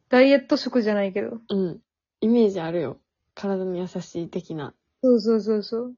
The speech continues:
Speaker 1: そのイメージで春雨食べて。
Speaker 2: めっちゃいいやん。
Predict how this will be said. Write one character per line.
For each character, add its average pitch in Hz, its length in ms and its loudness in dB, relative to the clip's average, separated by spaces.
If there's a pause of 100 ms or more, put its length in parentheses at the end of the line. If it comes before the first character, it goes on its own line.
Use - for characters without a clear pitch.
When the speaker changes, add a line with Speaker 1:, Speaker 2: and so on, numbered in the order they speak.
Speaker 1:
そ - 220 -2
の 294 100 4
イ 285 140 2
メ 285 200 2
ー 262 40 0
ジ 262 140 -4
で 311 80 4
春 247 320 0
雨 226 180 0
食 214 100 0
べ 202 60 -4
て。 - 100 -20 (380)
Speaker 2:
め 190 140 -12
っ 175 40 -18 (120)
ち - 80 -4
ゃ - 40 2
い 277 120 2
い 190 80 -2
や 165 100 -4
ん。 208 140 -14